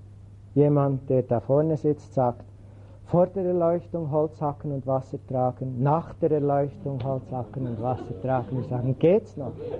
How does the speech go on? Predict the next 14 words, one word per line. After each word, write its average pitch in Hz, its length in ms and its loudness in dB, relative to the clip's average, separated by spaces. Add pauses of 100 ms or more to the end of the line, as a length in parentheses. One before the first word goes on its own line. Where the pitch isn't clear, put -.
(2250)
Oder 147 240 2
noch 165 220 2
schöner, 180 380 4
„Kein 185 440 -2
Weg, 180 320 0
kein 170 340 -6
Ziel 165 360 0
und 139 180 -4
keiner, 151 340 -2
der 135 180 -6
das - 200 -10
Ziel 135 220 0
erreicht.“ 120 600 -2 (4000)
Und 170 280 4